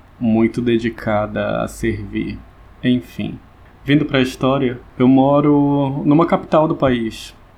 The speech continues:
Talvez algumas pessoas até consigam adivinhar a minha capital pelo sotaque, mas enfim. Eu moro com os meus familiares e tenho meu quarto.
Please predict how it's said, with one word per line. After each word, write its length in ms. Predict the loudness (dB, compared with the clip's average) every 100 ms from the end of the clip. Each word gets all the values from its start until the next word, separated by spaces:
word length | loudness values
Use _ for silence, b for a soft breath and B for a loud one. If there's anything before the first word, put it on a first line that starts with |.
| -2
Talvez 300 | 0 2 2
algumas 260 | 4 2
pessoas 380 | 2 0 0 0
até 560 | 0 0 0 0 -4 -8 -10
consigam 540 | 0 0 4 4 4 4
adivinhar 480 | 2 2 4 4 6
a 40 |
minha 160 | 4 4
capital 360 | 0 -2 -2
pelo 180 | 2 0
sotaque, 560 | 0 -4 0 0 -2 -6
mas 240 | -6 -6
enfim. 540 | -6 -6 -6 -6 -6 -10 -20 -20 -14 0
Eu 80 | 4
moro 240 | 4 4
com 180 | 2 2
os 120 | 4
meus 160 | 2 2
familiares 840 | 2 4 4 4 6 4 4 0
e 40 | 0
tenho 220 | 4 4
meu 160 | 4
quarto. 580 | 2 2 2 2 -2 -6